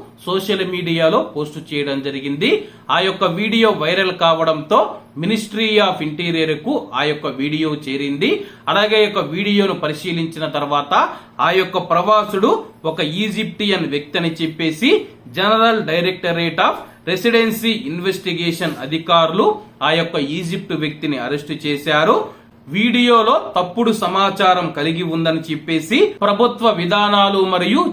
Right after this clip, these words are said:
చర్యలలో లోపం ఉందని చెప్పి కువైట్ ప్రభుత్వాన్ని విమర్శిస్తూ ఈ యొక్క ఈజిప్ట్ వ్యక్తి వీడియో తీసి సోషల్ మీడియాలో పెట్టాడు. అలాగే అతని పైన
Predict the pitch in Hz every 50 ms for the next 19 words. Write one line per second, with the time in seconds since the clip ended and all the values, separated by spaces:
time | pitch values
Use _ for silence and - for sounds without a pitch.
0 | - - 180 185 202 214 214 214 214 202 196 214 269 320 - 123 135 160 190 202
1 | 196 220 214 202 - 175 175 180 180 175 175 175 165 180 165 160 - - 226 285
2 | 392 427 427 - - - - - 202 220 247 247 247 254 247 254 226 - 208 190
3 | 196 208 208 202 202 202 196 196 190 190 170 143 143 165 180 185 175 - 180 165
4 | 170 - - 247 320 427 427 - - - - 147 165 190 190 190 - 185 151 151
5 | 185 202 202 170 202 208 202 - 190 170 175 170 170 - - 226 277 403 427 -
6 | - - - - 135 160 202 208 226 226 214 214 208 196 - 202 190 180 170 -
7 | 269 349 381 - - 156 165 170 170 185 180 180 170 170 170 165 160 165 165 160
8 | 156 156 147 151 156 143 - - 165 156 156 160 240 339 - - - - - -
9 | - 160 190 214 226 226 220 233 233 220 214 208 214 208 196 202 202 208 208 214
10 | 214